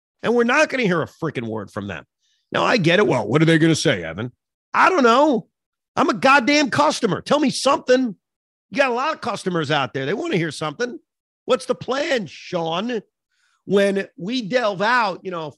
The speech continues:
fifteen thousand dollars a year to go see this freaking basketball team, who are we gonna see on the floor, Sean? Those are my questions.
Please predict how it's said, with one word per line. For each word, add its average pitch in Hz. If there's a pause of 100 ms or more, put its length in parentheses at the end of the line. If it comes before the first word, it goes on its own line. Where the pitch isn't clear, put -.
fifteen 220
thousand 202
dollars 190
a 156
year 220
to 185
go 185
see 180
this 170
freaking 175
basketball 175
team, 135 (320)
who 247
are -
we 262
gonna 269
see 240
on 240
the 190
floor, 269
Sean? 180 (840)
Those 202
are 180
my 196
questions. 104